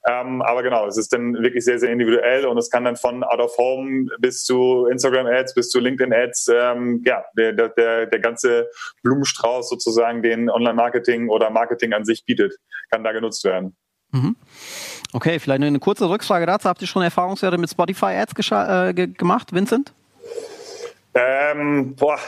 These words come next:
Speaker 1: das, äh, da erwischte mich ein bisschen auf den kalten Fuß. Ähm, ich weiß, dass wir schon länger mal mit Spotify drüber gesprochen haben, mit den, mit den Kollegen, aber ich weiß ehrlicherweise gerade nicht, ob wir die schon, äh, schon umgesetzt haben. Da müsste ich nachher nochmal im, im Team nachfragen. Aber es ist auf jeden Fall,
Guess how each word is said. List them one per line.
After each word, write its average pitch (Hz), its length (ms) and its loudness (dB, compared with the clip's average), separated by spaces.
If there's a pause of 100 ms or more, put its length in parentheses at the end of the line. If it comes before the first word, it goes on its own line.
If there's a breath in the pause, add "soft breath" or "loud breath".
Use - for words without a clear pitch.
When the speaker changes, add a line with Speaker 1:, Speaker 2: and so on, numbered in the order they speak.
Speaker 1:
das, 131 240 0
äh, 135 180 4
da 139 120 2
erwischte 160 260 0
mich 160 80 4
ein 156 40 0
bisschen 175 140 2
auf 160 100 4
den 151 100 -2
kalten 151 240 0
Fuß. 175 340 0
Ähm, 147 320 4
ich 135 120 0
weiß, 170 220 0
dass 156 120 -2
wir 151 60 2
schon 156 160 0
länger 160 200 4
mal 151 100 2
mit 147 140 -4
Spotify 156 340 0
drüber 143 160 2
gesprochen 139 460 2
haben, 123 180 2
mit 127 140 -2
den, 120 160 2
mit 120 160 2
den 123 100 0
Kollegen, 127 400 2
aber 120 240 2
ich 120 140 -4
weiß 131 180 0
ehrlicherweise 135 520 2
gerade 123 200 2
nicht, 151 180 -2
ob 135 120 0
wir 135 60 4
die 131 100 -2
schon, 135 320 -2
äh, 127 340 2
schon 127 160 0
umgesetzt 120 460 0
haben. 107 180 2
Da 107 160 2
müsste 117 220 0
ich 113 60 -2
nachher 117 260 2
nochmal 110 360 2
im, 107 200 0
im 113 160 -4
Team 123 180 2
nachfragen. 107 560 2
Aber 104 240 2
es 107 140 -6
ist 107 160 -4
auf 101 180 0
jeden 123 240 0
Fall, 113 320 0